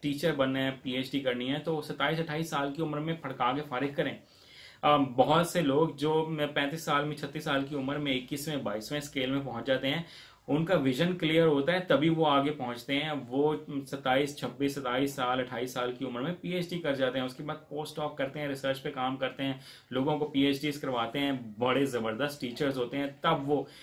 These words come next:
अपनी, अम, life में एक ज़बरदस्त professor बनते हैं, एक ज़बरदस्त teacher बनते हैं और फिर किसी और level तक पहुँच पाते हैं। तो अपना, अ, ये, अ, जो deadline है ना, इसका जो element है वो अपनी ज़रूर life में clear करें। Businessman है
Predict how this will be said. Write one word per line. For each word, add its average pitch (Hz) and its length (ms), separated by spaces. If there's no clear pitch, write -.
अपनी, 147 400
अम, 131 440
life 123 420
में 135 280
एक 127 140
ज़बरदस्त 131 560
professor 135 400
बनते 120 300
हैं, 131 60
एक 117 60
ज़बरदस्त 120 420
teacher 120 260
बनते 117 280
हैं 123 80
और 120 240
फिर 156 140
किसी 139 320
और 120 240
level 110 260
तक 117 180
पहुँच 107 220
पाते 110 280
हैं। 135 140
तो 143 60
अपना, 147 460
अ, 143 160
ये, 165 300
अ, 135 220
जो 135 280
deadline 131 480
है 139 160
ना, 151 180
इसका 120 320
जो 131 160
element 131 340
है 131 160
वो 117 140
अपनी 123 280
ज़रूर 113 300
life 110 280
में 120 120
clear 113 240
करें। 120 400
Businessman 135 540
है 139 160